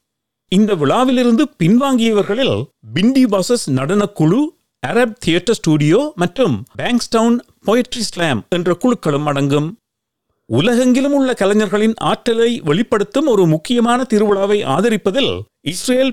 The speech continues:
பெருமிதம் கொள்கிறது என்று இஸ்ரேலிய தூதரகத்தின் செய்தி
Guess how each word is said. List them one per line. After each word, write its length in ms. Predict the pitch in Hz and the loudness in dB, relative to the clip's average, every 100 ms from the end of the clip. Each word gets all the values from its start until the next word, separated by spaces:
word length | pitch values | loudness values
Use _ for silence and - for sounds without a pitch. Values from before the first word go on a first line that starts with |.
| - | -2
பெருமிதம் 480 | 156 220 254 262 240 | 0 2 2 2 0
கொள்கிறது 460 | 151 214 247 220 202 196 | 0 0 2 2 2 2
என்று 160 | 262 294 | 2 0
இஸ்ரேலிய 460 | - 254 254 233 214 | 0 0 2 0 -2
தூதரகத்தின் 720 | - 262 254 185 175 175 160 - | 0 0 2 0 0 0 0 0
செய்தி 260 | 233 214 | 0 0